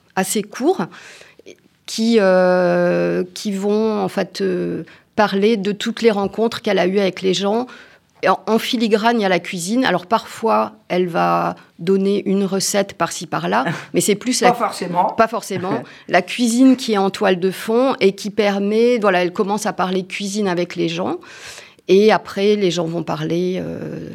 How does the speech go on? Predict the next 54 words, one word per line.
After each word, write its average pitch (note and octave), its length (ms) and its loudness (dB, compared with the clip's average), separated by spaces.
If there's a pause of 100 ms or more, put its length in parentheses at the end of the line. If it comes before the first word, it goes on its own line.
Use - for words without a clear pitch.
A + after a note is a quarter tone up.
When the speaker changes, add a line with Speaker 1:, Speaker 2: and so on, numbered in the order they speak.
(160)
Speaker 1:
rapidement F3 760 -4
d'autre E3+ 340 -4
chose. G#3 500 0
Speaker 2:
Ils A3+ 60 2
vont - 80 -2
Speaker 1:
C'est G3 180 0
Speaker 2:
parler F3 220 4
Speaker 1:
aussi F3 80 -2
Speaker 2:
de E3+ 80 -6
leur D3+ 140 2
ville, F3 500 -8
Speaker 1:
de F#3+ 80 6
Speaker 2:
ils F#3+ 40 6
Speaker 1:
leur F#3 140 6
Speaker 2:
vont F3 60 -6
Speaker 1:
vi-, F3 100 -10
Speaker 2:
parler C#3 320 -4
de C3+ 80 -8
leur - 80 -4
Speaker 1:
voilà, F3 540 2
Speaker 2:
pays. E3+ 100 0
Speaker 1:
un - 20 2
peu E3 160 -6
de E3+ 120 -4
la E3+ 120 0
guerre. F#3 600 -2
C'est - 180 -8
aussi E3+ 360 -6
toutes - 160 -14
les F#3+ 100 0
transmissions, F#3 1040 -4
euh, E3 320 -6
Speaker 2:
Bien - 140 -10
sûr. F3+ 340 -8
Alors, F#3+ 200 -2
on - 20 0
va B3 80 2
Speaker 1:
des - 80 4
Speaker 2:
revenir F3+ 240 2
Speaker 1:
grands-parents, F#3+ 300 2
Speaker 2:
sur F#3+ 60 4
le, - 60 4
Speaker 1:
des A#3 80 4
Speaker 2:
le G#3 60 0
Speaker 1:
parents. F3 320 2
Speaker 2:
contexte, G#3+ 480 -4
chère, F3 280 -8
euh, E3 120 0
Laurence, F3 480 -6
euh, C#3 200 -4
de, C#3 380 -6
de, B2 240 -12
de C3 140 -8
Cabarrus. A3+ 680 -4